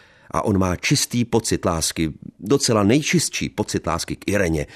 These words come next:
Jenom Irena je na neštěstí skeptická, buržoazní dívka a nedá se s ní nic dělat. Znovu na ní pohlédl,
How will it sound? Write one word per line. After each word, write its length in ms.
Jenom 360
Irena 460
je 280
na 160
neštěstí 540
skeptická, 720
buržoazní 800
dívka 560
a 120
nedá 280
se 160
s 120
ní 140
nic 260
dělat. 380
Znovu 440
na 100
ní 140
pohlédl, 560